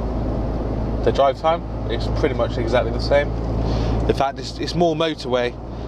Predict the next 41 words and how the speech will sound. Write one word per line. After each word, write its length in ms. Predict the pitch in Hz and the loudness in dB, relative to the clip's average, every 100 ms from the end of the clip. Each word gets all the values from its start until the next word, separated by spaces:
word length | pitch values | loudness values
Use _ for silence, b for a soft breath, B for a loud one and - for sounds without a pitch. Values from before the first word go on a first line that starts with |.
| - | -2
slightly 360 | 247 240 190 | 2 2 0
further 340 | 175 196 180 165 | 2 4 4 4
away, 220 | 170 151 | 4 4
but 100 | 127 | 0
it's 120 | 135 | -2
more 180 | 156 151 | 0 4
motorway. 560 | 139 131 117 110 110 110 - - - 120 120 | 4 2 2 4 4 2 -2 -2 -2 2 4
Uh, 120 | 113 | 4
then 180 | 113 113 | 4 -2
you 60 | |
come 160 | 107 120 | 0 2
off 100 | 113 | 2
motorway 320 | 107 110 110 | 2 2 2
in 80 | 110 | 0
Britain, 320 | 123 117 110 | 0 0 2
then 140 | 110 | 2
the 80 | 110 | 2
industrial, 640 | 110 117 - 113 - - 127 | 2 2 4 0 0 -2 -2
industrial 400 | 123 139 - 113 | 2 2 2 0
estate 180 | 123 | 2
I 80 | 110 | 2
want 300 | 120 117 110 | 4 2 2
is, 140 | 110 117 | 0 4
like, 200 | 110 - - - - - - - | 4 2 -4 -4 -2 -4 -4 0
just 140 | 131 117 | 2 2
off 120 | 113 | 2
the 60 | 117 | 0
main 220 | 117 117 | 0 4
road, 300 | 123 101 95 | 4 4 2
whereas 260 | 110 113 | 4 4
this 120 | 117 - | 2 2
place 260 | 127 117 | 2 2
I 60 | 113 | 2
was 200 | 123 127 | 2 4
going 280 | 113 101 101 | 4 2 0
to 180 | 104 | 0
is, 220 | 107 98 107 | 0 0 0
I 80 | |
think 160 | 107 117 | 0 0
there's 160 | 107 | 0
a 80 | 110 | 0